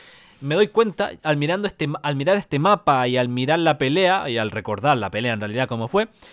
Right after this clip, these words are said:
hubiera preferido ir de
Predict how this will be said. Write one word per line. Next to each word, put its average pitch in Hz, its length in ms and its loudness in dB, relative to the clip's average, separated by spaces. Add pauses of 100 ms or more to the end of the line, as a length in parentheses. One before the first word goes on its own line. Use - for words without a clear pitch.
(540)
hubiera 202 260 4
preferido 196 640 4
ir 180 240 -2
de 156 600 2